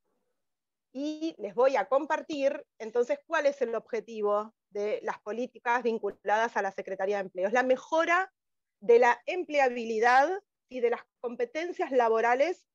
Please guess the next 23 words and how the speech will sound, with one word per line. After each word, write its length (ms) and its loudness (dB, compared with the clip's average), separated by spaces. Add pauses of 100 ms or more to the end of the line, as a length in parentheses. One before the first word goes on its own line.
(220)
de 160 -2
los 280 4
y 80 -8
las 200 0 (100)
trabajadoras 680 -4
ocupadas 560 -6
y 40 -6
desocupadas. 680 -6
¿Qué 100 -12
significa 640 -2
esto? 320 -2
Es 100 -18
poder 380 4 (340)
mejorar 680 6
la 220 4
situación, 800 0
optimizar 560 -6
la 100 -2
situación 540 -4
que 80 0
tenga 260 -4
que 100 -8
ver 180 -4